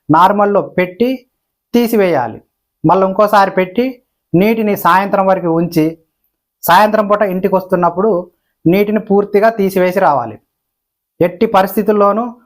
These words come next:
నార్మల్లో సాయంత్రం పూట, నైట్ పూట నీళ్ళు ఉండకుండా చూసుకోవాలి.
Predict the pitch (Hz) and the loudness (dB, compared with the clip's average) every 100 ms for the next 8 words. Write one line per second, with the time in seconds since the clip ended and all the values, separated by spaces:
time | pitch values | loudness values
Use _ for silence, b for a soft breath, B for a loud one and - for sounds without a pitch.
0 | b b 156 175 202 208 202 202 208 - | b b 4 4 4 0 0 0 -2 -8
1 | _ _ - 160 196 202 196 180 175 156 | _ _ -2 2 2 0 -2 0 0 0
2 | 175 202 190 196 208 185 196 196 185 185 | 0 -2 -2 0 0 0 -2 -2 -2 -2
3 | 180 196 190 160 - 135 113 | -2 -2 -2 -6 -2 -2 -2